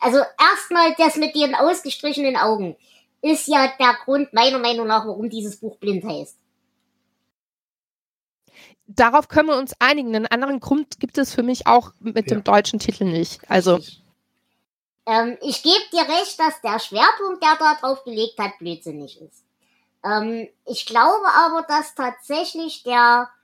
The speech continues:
Speaker 1: symbolische Aspekt daran ist der, die Augen als das Tor zur Seele, wenn diese Augen in irgendeiner Form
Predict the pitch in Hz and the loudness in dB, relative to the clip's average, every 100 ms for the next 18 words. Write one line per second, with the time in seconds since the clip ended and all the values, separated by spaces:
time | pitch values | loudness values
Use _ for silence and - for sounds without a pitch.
0 | _ _ _ _ _ _ _ _ _ _ | _ _ _ _ _ _ _ _ _ _
1 | _ - 262 254 220 339 453 427 359 190 | _ -12 -4 -4 -2 0 0 0 0 2
2 | 320 - 302 311 - 262 254 277 - 240 | 0 -2 -8 -8 -6 -6 -4 -6 -8 -12
3 | - - 269 302 330 330 - _ 220 247 | -12 -2 4 6 4 0 -12 _ -4 0
4 | - 294 392 359 269 294 - - 254 - | 4 6 4 2 0 -2 -4 -8 -8 -8
5 | 277 311 320 254 202 202 226 320 370 403 | -8 -8 -8 -12 -12 -6 -4 -2 2 2
6 | 453 - _ _ - 220 262 330 311 311 | 0 -6 _ _ -10 2 2 2 -2 -4
7 | 285 294 - 262 359 349 262 269 254 320 | -2 -2 2 2 2 -2 -4 -4 -4 -4
8 | 330 - 269 262 - 277 277 277 277 277 | -4 -4 -4 -4 -4 0 0 0 -4 -8